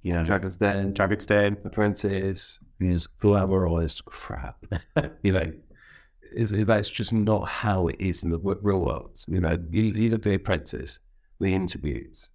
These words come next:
Speaker 1: Yeah.
Speaker 2: If I went into a meeting and someone didn't shake my hand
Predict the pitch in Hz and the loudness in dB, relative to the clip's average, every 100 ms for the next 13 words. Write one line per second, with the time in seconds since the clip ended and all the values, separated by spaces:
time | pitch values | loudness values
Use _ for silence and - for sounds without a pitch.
0 | _ 98 82 82 104 117 131 117 110 110 | _ -2 -2 -2 2 2 2 0 -2 0
1 | 104 101 92 - 52 - - - - 98 | -2 0 -4 -6 -8 -10 -12 -12 -4 -2
2 | 95 87 87 - 95 76 78 85 76 92 | -2 -4 -4 -2 0 0 -2 -2 -4 -8
3 | 101 | -10